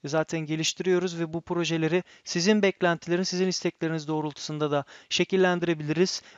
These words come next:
Öğrenmek istedikleriniz konusunda size yardımcı olmaya çalışabiliriz düzenlediğimiz eğitimlerle birlikte. E, bunun da altını çizmek istiyorum. Bahsettiğim gibi burada olan tüm katılımcılarımıza ben, e, çok teşekkür ediyorum.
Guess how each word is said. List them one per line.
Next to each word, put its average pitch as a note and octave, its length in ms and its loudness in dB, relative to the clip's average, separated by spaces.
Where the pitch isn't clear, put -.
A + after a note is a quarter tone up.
Öğrenmek E3+ 340 2
istedikleriniz D#3+ 600 -6
konusunda D3 500 -8
size D3+ 200 -4
yardımcı C#3+ 480 -2
olmaya C3+ 260 -4
çalışabiliriz D3 880 -6
düzenlediğimiz C#3 540 -6
eğitimlerle C#3 560 -4
birlikte. C3 440 -4
E, C#3 500 0
bunun F3+ 240 2
da F#3 100 4
altını E3+ 300 2
çizmek D3 320 -6
istiyorum. E3+ 400 -4
Bahsettiğim G#3+ 460 4
gibi G3+ 220 0
burada G3 340 2
olan F#3 320 2
tüm F#3+ 160 -8
katılımcılarımıza E3 840 -2
ben, D#3 160 0
e, C#3+ 140 -2
çok - 260 -4
teşekkür G3 420 -2
ediyorum. F#3+ 440 4